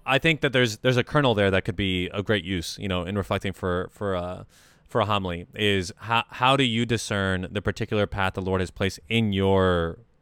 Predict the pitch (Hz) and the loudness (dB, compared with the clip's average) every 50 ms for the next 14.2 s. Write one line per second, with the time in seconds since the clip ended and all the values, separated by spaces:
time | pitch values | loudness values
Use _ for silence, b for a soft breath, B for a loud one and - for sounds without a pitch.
0 | _ - 92 98 92 90 - - 101 107 104 98 95 92 98 131 143 107 92 95 | _ -8 -4 -4 -2 -4 -4 -4 -4 0 0 0 0 2 2 4 4 4 2 2
1 | - - - b b b b b b b _ - 110 101 92 92 90 - 107 85 | -2 -6 -16 b b b b b b b _ -4 0 0 2 0 0 -2 -4 -2
2 | - 110 113 113 98 107 98 85 - 170 143 110 101 98 104 101 - 98 95 92 | 2 4 4 4 4 4 2 4 4 6 6 6 4 2 0 -4 -4 -2 -2 -2
3 | 90 - 107 104 95 87 - 101 95 95 85 90 90 - 98 92 90 90 87 90 | -4 -6 -6 -6 -6 -2 -2 -2 -2 -2 -2 -2 -4 -4 -4 -6 -6 -6 -6 -6
4 | 85 85 90 98 - - - - - - - - 92 90 - - - - - 101 | -8 -4 -6 -6 -6 -6 -8 -10 -10 -14 -14 -12 -12 -10 -10 -12 -18 -14 -12 -10
5 | 95 90 110 110 110 104 101 92 90 92 110 - 104 95 90 87 98 101 - - | -4 0 0 2 2 2 0 -4 -6 -8 -6 -4 -2 0 0 0 0 0 -2 -2
6 | 90 - 107 107 - 92 82 - - 92 76 90 90 82 85 95 98 b b b | -4 -2 -2 -2 0 -2 -6 -4 -6 -6 -6 -4 -6 -6 -8 -10 -12 b b b
7 | b b b b - 135 - 165 190 202 135 - - 101 101 - - 131 117 107 | b b b b -4 -2 -2 0 0 0 0 0 0 -4 -4 0 2 2 2 2
8 | 98 85 85 87 - 95 104 104 95 101 107 - - 110 104 98 98 90 78 - | 0 -2 -2 -4 -4 -6 -4 -2 0 0 0 0 0 -2 -2 0 -2 -2 -2 0
9 | 92 92 90 78 90 92 90 87 95 123 120 87 80 82 - - - 92 95 95 | 0 0 0 0 -2 -2 -2 0 0 0 0 0 -2 -8 -12 -12 -8 -6 -6 -6
10 | 98 - 95 90 92 - - 95 90 90 85 - - 101 90 82 80 - - 87 | -6 -6 -6 -6 -6 -6 -4 -6 -6 -6 -6 -6 -6 -6 -4 -4 -6 -6 -6 -6
11 | 85 82 82 - - - - 107 101 98 92 95 95 85 82 92 90 87 87 - | -4 -4 -6 -8 -10 -8 -4 -2 -2 0 0 0 -2 0 -2 -2 -2 -2 -4 -10
12 | - - - - 92 87 90 92 92 - _ 92 95 85 85 85 - - - 117 | -16 -20 -12 -10 -8 -6 -6 -6 -8 -10 _ -18 -12 -10 -10 -10 -10 -6 -4 -4
13 | 101 - - 87 85 90 98 b b b b b b b b 110 104 101 98 90 | -4 -4 -6 -10 -10 -10 -14 b b b b b b b b 0 2 2 2 0
14 | 80 78 78 | -2 -6 -12